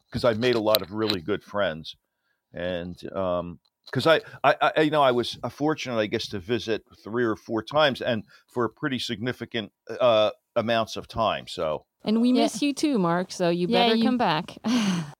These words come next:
Speaker 1: Well, I, yeah, and my, one of my guitars is there, so I need <laughs>
Speaker 2: That's
Speaker 3: Ah,
Speaker 2: right,
Speaker 3: yes, so you
Speaker 2: yeah.
Speaker 3: have to come back for that, at
Speaker 2: You'll get it
Speaker 3: least.
Speaker 1: Yeah,
Speaker 2: back.
Speaker 1: I have to come back and get it at some point.
Speaker 2: <laughs>
Speaker 3: Okay, well,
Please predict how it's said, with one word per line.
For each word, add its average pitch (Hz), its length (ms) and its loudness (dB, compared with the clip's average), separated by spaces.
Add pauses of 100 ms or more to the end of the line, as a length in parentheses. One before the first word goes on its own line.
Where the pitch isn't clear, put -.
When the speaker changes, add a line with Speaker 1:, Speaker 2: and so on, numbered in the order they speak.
Speaker 1:
Well, 135 320 8
I, 135 300 8
yeah, 135 340 8
and 127 120 6
my, 127 160 6
one 147 180 6
of 143 60 2
my 143 160 6
guitars 131 580 6
is 120 140 0
there, 98 300 2 (500)
so 117 200 4
I - 120 8
need 139 180 2
<laughs> - 200 0
Speaker 2:
That's 208 200 4
Speaker 3:
Ah, 254 160 8
Speaker 2:
right, 240 200 8
Speaker 3:
yes, 214 80 4
so - 80 -2
you 220 40 4
Speaker 2:
yeah. 202 140 4
Speaker 3:
have 262 100 0
to 226 120 -8
come 214 200 0
back 196 140 0
for - 160 -10
that, 196 240 -2
at 202 40 -2
Speaker 2:
You'll 202 140 2
get 185 140 2
it 175 120 0
Speaker 3:
least. - 20 -6 (200)
Speaker 1:
Yeah, 117 140 8
Speaker 2:
back. 101 40 2
Speaker 1:
I 120 120 8
have 139 220 8
to 139 100 2
come 131 180 2
back 117 240 6
and 95 140 -6
get 104 200 6
it 90 140 0
at - 140 -4
some 90 220 -2
point. - 260 -10 (100)
Speaker 2:
<laughs> 233 60 -2 (1500)
Speaker 3:
Okay, 262 360 0
well, 226 260 2